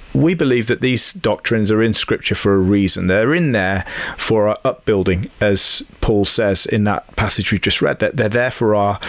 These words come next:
upbuilding, they're there for teaching, they're there for reproof, for correction, for training in righteousness, that we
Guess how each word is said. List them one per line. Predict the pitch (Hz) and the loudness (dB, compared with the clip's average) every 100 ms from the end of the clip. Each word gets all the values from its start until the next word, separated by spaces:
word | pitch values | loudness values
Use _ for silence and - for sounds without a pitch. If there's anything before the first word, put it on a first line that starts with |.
| - - - | -10 -12 -4
upbuilding, | 107 - 120 127 135 139 127 | -4 0 2 2 2 0 2
they're | 107 | 2
there | 113 110 | 2 0
for | - | -2
teaching, | 107 - 127 - 131 | -2 -2 -2 -2 0
they're | 110 104 | 2 2
there | 107 | 0
for | - | 0
reproof, | 95 - - 127 120 | 0 0 0 0 0
for | - | -2
correction, | - 95 113 - - 123 127 - | 0 2 0 0 -2 0 -2 -4
for | 104 | -4
training | - 123 120 127 123 | -2 0 0 0 2
in | 110 | 2
righteousness, | 113 113 - 123 117 - | 2 0 -2 -2 -2 0
that | 104 | 0
we | 113 120 | 2 0